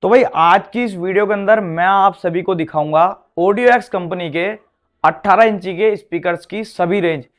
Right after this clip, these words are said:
जिसमें नए मॉडल भी रहने वाले हैं, कुछ पुराने जो चल रहे हैं वो भी रहने वाले हैं और कुछ रनिंग मॉडल्स भी हैं जो आप लोग रेगुलर यूज़ कर रहे हैं।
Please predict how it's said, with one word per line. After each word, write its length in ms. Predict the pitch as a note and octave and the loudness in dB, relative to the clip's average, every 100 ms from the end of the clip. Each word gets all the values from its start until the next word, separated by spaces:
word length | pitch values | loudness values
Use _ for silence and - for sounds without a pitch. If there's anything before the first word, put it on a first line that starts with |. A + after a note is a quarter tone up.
| _ _ | _ _
जिसमें 260 | D#3 F3+ G#3+ | -8 -2 -2
नए 260 | F3+ D#3+ F#3 | 0 0 0
मॉडल 280 | F#3+ G3+ G3+ | 0 -2 -2
भी 100 | G#3 | -2
रहने 220 | F#3+ F#3+ | -2 -4
वाले 240 | F#3 F#3 | -4 -4
हैं, 160 | F#3+ G3 _ _ _ _ _ - | -8 -14 _ _ _ _ _ 2
कुछ 320 | G3+ - - _ _ _ _ _ _ _ | 2 0 -20 _ _ _ _ _ _ _
पुराने 300 | E3 E3+ G3+ | 2 2 2
जो 80 | G#3+ | -4
चल 180 | G#3+ G3+ | -2 -2
रहे 140 | G#3+ | -2
हैं 60 | G#3 | 0
वो 100 | F3 | 0
भी 120 | G3+ | 2
रहने 220 | G3+ F#3+ | 0 0
वाले 240 | F#3+ F3 F3+ | 2 2 2
हैं 240 | F#3 G#3+ _ _ _ _ _ _ _ | -4 -10 _ _ _ _ _ _ _
और 280 | E3 G#3 A3+ - _ _ A3 | 2 4 4 0 _ _ 0
कुछ 260 | A3 - | 0 -4
रनिंग 400 | C3+ D3+ F#3+ B3 | 0 0 2 0
मॉडल्स 360 | A3+ A3+ A3 F#3 | 2 2 2 0
भी 140 | F#3+ | -6
हैं 280 | G3 A#3 F#3 | -6 -6 -6
जो 100 | D3+ | 2
आप 200 | F3 E3+ | 2 2
लोग 280 | F3+ A3 - _ C3+ | 0 -4 -6 _ -4
रेगुलर 360 | C#3 D#3 F#3+ G3+ | -2 0 -2 -4
यूज़ 360 | C#3 E3+ E3+ | -4 -2 -2
कर 160 | - C#3+ | -2 -2
रहे 140 | C#3 | -2
हैं। 160 | B2+ | -4